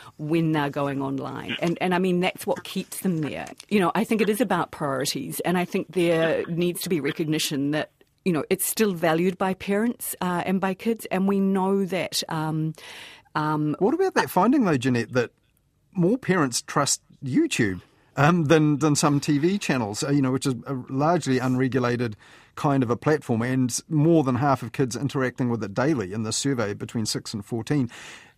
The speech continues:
Speaker 2: Is that a concern for you, that, uh, or, or should it be a concern for media companies more broadly?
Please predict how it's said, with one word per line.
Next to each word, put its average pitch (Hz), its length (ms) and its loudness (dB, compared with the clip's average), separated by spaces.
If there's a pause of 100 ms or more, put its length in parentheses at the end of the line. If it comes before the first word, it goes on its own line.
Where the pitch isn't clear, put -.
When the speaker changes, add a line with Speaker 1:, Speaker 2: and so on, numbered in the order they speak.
(180)
Speaker 2:
Is 226 220 4
that 208 240 2
a - 80 -6
concern 131 460 0
for 113 120 -6
you, 131 340 0
that, 110 320 -2 (100)
uh, 120 400 2
or, 135 160 2
or 139 140 2
should 214 200 2
it 151 60 0
be 127 120 2
a - 20 0
concern 127 400 2
for 123 300 2 (260)
media 135 320 4
companies 131 420 0
more 117 200 2
broadly? 120 520 2